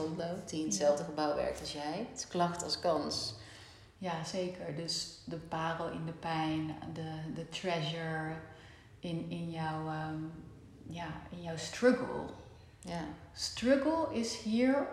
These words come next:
Speaker 2: om te groeien. We
Speaker 1: Ja.
Speaker 2: kunnen niet leven zonder struggle. Je kan alleen maar groeien als je de, de pijn en de struggles verwerkt en doorstaat en doormaakt.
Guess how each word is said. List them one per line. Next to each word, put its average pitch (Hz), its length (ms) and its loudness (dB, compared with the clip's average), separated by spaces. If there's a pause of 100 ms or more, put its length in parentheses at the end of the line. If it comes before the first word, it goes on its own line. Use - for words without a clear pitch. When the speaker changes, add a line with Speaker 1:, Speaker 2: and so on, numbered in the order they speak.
(140)
Speaker 2:
om 214 280 0
te 208 80 -6
groeien. 208 480 0 (720)
We - 120 -4
Speaker 1:
Ja. - 40 -6
Speaker 2:
kunnen 247 320 12
niet 240 160 10
leven 208 300 4
zonder 185 260 -2
struggle. 202 680 -2 (360)
Je 190 120 0
kan 190 180 0
alleen 202 300 4
maar 190 140 2
groeien 185 760 0
als 190 160 -2
je 185 80 -4
de, 170 220 -4 (100)
de 175 80 -4
pijn 175 340 -2
en 170 300 -6
de 156 60 -6
struggles 160 760 -6 (260)
verwerkt 156 680 -2
en 165 260 -4
doorstaat - 560 -4
en 170 120 -4
doormaakt. 160 640 -2